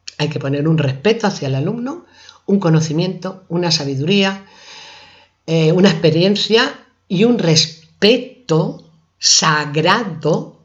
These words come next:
hacia el medio del cual estás hablando, que en este clas-, que caso es el tarot. Deciros que, que muchas gracias, como siempre, por estar ahí, que os suscribáis al canal,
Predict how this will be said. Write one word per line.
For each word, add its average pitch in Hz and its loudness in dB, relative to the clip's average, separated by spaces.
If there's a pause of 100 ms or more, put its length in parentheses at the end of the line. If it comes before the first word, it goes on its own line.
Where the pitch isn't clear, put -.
hacia 160 2
el 151 4
medio 196 2 (540)
del 175 2
cual 196 4
estás 170 -4
hablando, 160 -2
que 165 -6
en 147 -4
este 135 -6
clas-, 143 -8
que - -2
caso - 0
es - -4
el 131 -8
tarot. - -16 (1200)
Deciros 202 4
que, 170 2 (300)
que 175 2
muchas 180 2
gracias, 175 -2
como 147 -4
siempre, 160 0
por 156 -4
estar 135 -2
ahí, 180 -4 (640)
que 208 4
os 180 4
suscribáis 160 0
al 151 0
canal, 175 0